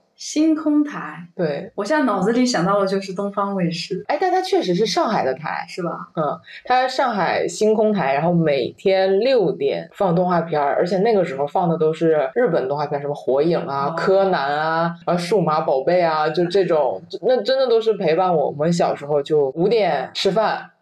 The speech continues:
Speaker 1: 哎，你们五点就下课了？
Speaker 2: 我们三点就下课了。
Speaker 1: 我记得我们最早也要四点多，就等于我回到家是六点，然后吃个饭，七点要开始看新闻联播。
Speaker 2: <laughs> 你们还看新闻？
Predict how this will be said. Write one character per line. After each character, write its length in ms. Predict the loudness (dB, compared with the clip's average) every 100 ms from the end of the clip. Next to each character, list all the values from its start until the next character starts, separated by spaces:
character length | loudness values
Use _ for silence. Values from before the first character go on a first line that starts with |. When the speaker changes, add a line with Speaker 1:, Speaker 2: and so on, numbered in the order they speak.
| -8
Speaker 1:
哎， 140 | -2
你 120 | 0
们 160 | 2 0
五 120 | 0
点 180 | 0 0
就 80 | -2
下 220 | -2 -4
课 180 | -2 -4
了？ 220 | -4 -8 _ _
Speaker 2:
我 100 | 0
们 100 | 2
三 280 | 2 2 4
点 180 | 2 2
就 80 | 0
下 220 | 2 0
课 240 | 2 2
了。 340 | 2 2 0 -2 -6 -12 -20 -12 -2
Speaker 1:
我 140 | -2
记 200 | 2 0
得 80 | 2
我 160 | 0
们 160 | 0 0
最 360 | 0 -2 -2 -2
早 280 | -2 0 0
也 200 | 0 0
要 160 | 0
四 280 | 0 -4 -4
点 200 | -2 -4
多， 300 | -8 -10 -10
就 140 | -4 -2
等 100 | 0
于 60 |
我 180 | 0 0
回 80 | 0
到 140 | 0
家 240 | 2 0 -2
是 200 | 0 0
六 280 | 2 0 -2
点， 180 | -10 -16 _ _ -4
然 80 |
后 80 | -4
吃 220 | -2 -2
个 140 | 0 0
饭， 340 | 0 -2 -4
七 200 | -10 -6
点 120 | -2 -2
要 140 | -2
开 160 | -2 -6
始 140 | -6
看 200 | -6 -6
新 160 | -6 -8
闻 120 | -6
联 180 | -8 -12
播。 260 | -16 -16 -8
Speaker 2:
<laughs> 240 | -4 0
你 120 | 0 2
们 180 | 0
还 140 | -2 -4
看 200 | -4 -2 -2
新 160 |
闻？ 80 | -2